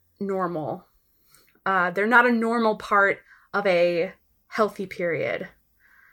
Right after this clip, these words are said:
Um, if you're experiencing these symptoms, please go talk to your doctor, um, because there are,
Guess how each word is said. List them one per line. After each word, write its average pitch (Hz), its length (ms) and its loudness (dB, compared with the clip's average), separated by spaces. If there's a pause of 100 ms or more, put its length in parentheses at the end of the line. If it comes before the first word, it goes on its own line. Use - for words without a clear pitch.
(360)
Um, 190 460 -2
if 208 140 -8
you're 240 100 4
experiencing 226 760 2
these 220 220 -2
symptoms, 214 760 -2 (460)
please 220 300 -6
go 262 120 4
talk 202 260 0
to 208 80 -6
your 180 80 -4
doctor, 156 720 -4 (320)
um, 185 340 -2
because 196 420 -4
there 214 160 2
are, 202 220 2